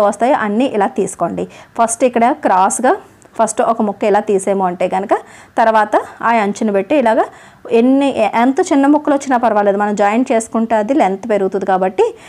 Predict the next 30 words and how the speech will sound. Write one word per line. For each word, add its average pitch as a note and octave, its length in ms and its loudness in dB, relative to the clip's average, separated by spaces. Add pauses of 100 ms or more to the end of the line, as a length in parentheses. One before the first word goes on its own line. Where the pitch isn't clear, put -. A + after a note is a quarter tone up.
(200)
మనకి A3 240 0 (100)
సరిపోతాయి. - 480 -2
సరేనండి, A#3+ 360 2 (260)
ఇప్పుడు C4 200 0
చూసారు C4+ 220 0
కదా, A#3+ 140 2
ఇలాంటి A#3+ 260 2 (120)
చిన్న A#3+ 260 4
పీస్ని A#3+ 360 2
కూడా G#3+ 220 0
మీరు A#3 160 0 (400)
ఇలా A3 100 2 (140)
యూజ్ G3 220 2
చేసుకోవచ్చు. - 520 -4 (500)
ఏదైనా A3+ 380 4
సరే A3 140 -2 (100)
మనం D4+ 140 2 (460)
ఏ A3 40 6 (220)
పీస్ని A3+ 360 0
కూడా G3+ 180 0
మనం B3+ 120 0 (420)
వేస్ట్గా G#3+ 420 2
పాడేయవలసిన F#3+ 540 2
అవసరం F3 300 -4
లేదు. E3 120 -4 (320)
ఇంకా A#3 240 2
చాలకపోతే A#3+ 440 0
ఇప్పుడు C#4+ 180 0
పక్కకు A#3+ 320 -2
తీసిపెట్టిన B3 360 0